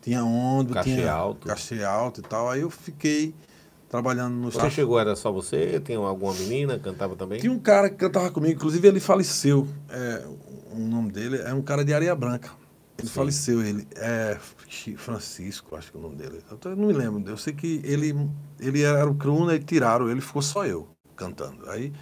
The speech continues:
Speaker 1: os caras deixaram, não tinha na época Franci Lúcio, né?
Speaker 2: Franci Lúcio,
Speaker 1: Que é daqui,
Speaker 2: que era
Speaker 1: que é o,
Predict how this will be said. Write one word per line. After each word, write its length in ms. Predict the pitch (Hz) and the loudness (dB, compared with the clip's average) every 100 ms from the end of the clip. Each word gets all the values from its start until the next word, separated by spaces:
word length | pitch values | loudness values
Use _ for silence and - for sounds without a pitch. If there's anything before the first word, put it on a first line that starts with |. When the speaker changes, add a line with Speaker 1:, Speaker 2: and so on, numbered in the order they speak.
| - - - | -20 -20 -20
Speaker 1:
os 100 | - | -12
caras 240 | - 120 - - | -8 -8 -10 -14
deixaram, 480 | 101 - - 92 104 - | -10 -8 -6 -6 -8 -10
não 80 | |
tinha 220 | 104 117 110 | -8 -6 -4
na 120 | 107 | -4
época 220 | 117 - | -6 -8
Franci 360 | - 101 - 113 | -14 -10 -8 -6
Lúcio, 400 | 107 135 131 98 | 0 2 2 0
né? 120 | 104 | -8
Speaker 2:
Franci 300 | 120 98 - | -8 -8 -8
Lúcio, 160 | 76 80 | -10 -10
Speaker 1:
Que 80 | 80 | -8
é 80 | 85 | -8
daqui, 160 | 82 71 | -10 -10
Speaker 2:
que 60 | 80 | -10
era 60 | |
Speaker 1:
que 60 | - | -8
é 40 | |
o, 100 | 87 | -8